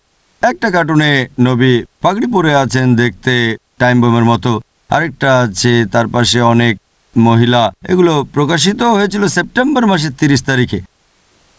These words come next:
এগুলো প্রকাশিত হওয়ার প্রায় তিন সপ্তাহ পরে অক্টোবরের বিশ তারিখে বিভিন্ন মুসলিম দেশের রাষ্ট্রদূতগণ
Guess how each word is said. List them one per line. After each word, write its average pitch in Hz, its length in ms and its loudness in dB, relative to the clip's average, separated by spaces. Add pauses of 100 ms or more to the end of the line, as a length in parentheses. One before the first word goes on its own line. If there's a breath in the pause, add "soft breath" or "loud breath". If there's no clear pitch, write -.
(160)
এগুলো 196 280 0
প্রকাশিত 175 480 -2
হওয়ার 190 680 2 (580)
প্রায় 233 580 2 (480)
তিন 208 160 4
সপ্তাহ 269 380 0
পরে 180 360 0 (200)
অক্টোবরের 262 560 0
বিশ 190 240 2
তারিখে 180 560 0 (120)
বিভিন্ন 170 400 2
মুসলিম 180 480 2
দেশের 156 480 0
রাষ্ট্রদূতগণ 135 840 0